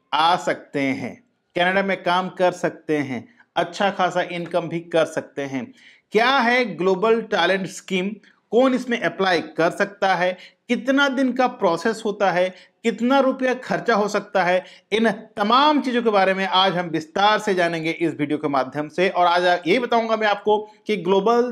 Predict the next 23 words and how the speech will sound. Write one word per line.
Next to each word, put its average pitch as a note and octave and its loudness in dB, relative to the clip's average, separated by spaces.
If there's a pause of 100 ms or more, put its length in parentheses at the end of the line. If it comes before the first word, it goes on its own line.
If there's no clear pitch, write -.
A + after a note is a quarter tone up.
(120)
टैलेंट G3 0
स्ट्रीम B3 -2
जो G#3 2
है F#3 2
दोस्तों, E3+ -4 (340)
इसमें G3+ -2 (320)
कितना B3+ 2
सारे A#3+ 2
ऑक्यूपेशन A3+ -2
लिस्ट G#3+ -2
हैं A3+ -2 (340)
और F#3+ 2
कौन A#3 0
कौन A#3+ -2
सा A3 2
ऑक्यूपेशन G3+ -2
लिस्ट G#3+ 0
वाले F#3+ 2
इसमें E3 -6
अप्लाई D3 -2
कर D3 -2
सकते - -8
हैं। A#2+ -6